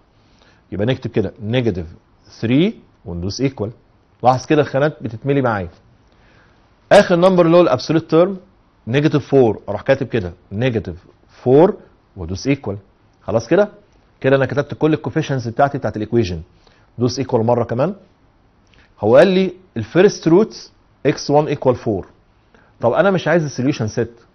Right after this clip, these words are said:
انا عايزك تعمل فاكتورايز. طب اعمله ازاي؟ طيب بدل ما حضرتك كاتب ايكوال فور، تروح جاي عاكس البراكت زي ما انت شايف كده اهو،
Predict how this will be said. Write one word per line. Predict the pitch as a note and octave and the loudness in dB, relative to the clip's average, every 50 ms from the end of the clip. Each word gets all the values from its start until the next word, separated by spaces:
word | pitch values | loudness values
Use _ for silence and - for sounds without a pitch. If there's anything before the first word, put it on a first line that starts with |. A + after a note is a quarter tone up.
| _ _ _ _ _ _ _ - | _ _ _ _ _ _ _ -8
انا | G2+ A2+ | -4 0
عايزك | C#3 E3 D#3+ D#3 | 0 0 0 0
تعمل | - D#3 D#3 D#3 | -2 -2 -2 -2
فاكتورايز. | - - A2+ - - A#2 A#2 A2 E2+ - - - - _ _ | -2 -6 -6 -2 0 0 0 0 -2 -6 -12 -18 -20 _ _
طب | - G2 | -8 -6
اعمله | G#2 A2+ C3+ C#3 | -4 -2 -2 -2
ازاي؟ | C3 G2+ G2 A#2+ A#2 A2 A2 - - _ _ _ _ _ _ _ _ _ | -2 -2 0 0 -2 -2 -2 -6 -16 _ _ _ _ _ _ _ _ _
طيب | - B2+ A#2+ G#2+ F#2+ - - - | 2 4 4 4 0 -6 -8 0
بدل | A2 D#3+ G#3 A3+ G#3 | 4 4 6 6 4
ما | G3+ F#3 | 2 2
حضرتك | - - D3 D#3+ E3 - C#3 - - | 0 0 0 0 0 0 -2 -2 0
كاتب | - D3 B2+ - G#2+ E2 - _ _ _ _ _ - | 2 2 2 0 -4 -10 -12 _ _ _ _ _ -4
ايكوال | D3+ C#3+ - - B2+ A2+ | -4 -2 0 0 0 0
فور، | - - D3+ E3+ G3 G#3+ G3+ - _ | 2 2 2 2 2 0 -4 -8 _
تروح | - B2 B2+ A#2 | -4 -4 -4 0
جاي | A2+ D3 D#3+ D#3 | 2 4 4 4
عاكس | C#3+ C#3 D#3 D3+ - C3 - | 4 2 2 0 -4 -6 -8
البراكت | B2 G#2+ G2+ A2+ A#2 - - - - _ _ _ _ _ _ _ _ _ - | -6 -2 0 0 -2 -2 -4 -10 -18 _ _ _ _ _ _ _ _ _ -8
زي | G2 A2 A2+ | -4 -4 -2
ما | A#2+ | -2
انت | A2+ A2+ | -4 -4
شايف | G#2+ - B2 A2+ | -4 -2 -4 -2
كده | - - D3 F#3 G#3+ - - - _ _ _ _ _ _ _ - | 0 0 0 0 0 -2 -8 -20 _ _ _ _ _ _ _ -8
اهو، | - F2+ F#2+ A#2+ E3+ A3 | -4 0 2 2 2 0